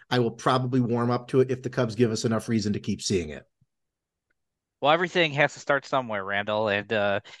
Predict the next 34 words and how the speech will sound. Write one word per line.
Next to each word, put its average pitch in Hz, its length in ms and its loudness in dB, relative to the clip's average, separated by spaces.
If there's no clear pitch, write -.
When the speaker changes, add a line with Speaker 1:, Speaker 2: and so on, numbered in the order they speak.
Speaker 2:
you 127 80 -2
know, 131 100 2
things 151 260 0
aren't 147 200 4
real 135 240 6
until 135 220 0
you 123 80 -4
treat - 200 -6
them 104 180 -4
as, 87 140 -14
as 101 240 0
real. 101 340 0
So 127 260 6
hopefully, 151 460 6
I, 131 320 6
I 135 40 6
agree 131 240 0
with 123 120 -6
you. 104 140 -8
Like, 101 240 0
it 107 80 -4
becomes 120 340 -2
a 113 60 -12
thing 107 320 -4
where, 101 300 -4
you 123 60 -8
know, 120 100 -2
that 107 220 2
W, 113 500 2
we 120 120 -6
see 143 180 2
it 127 80 8
a 120 60 8
lot. 110 380 8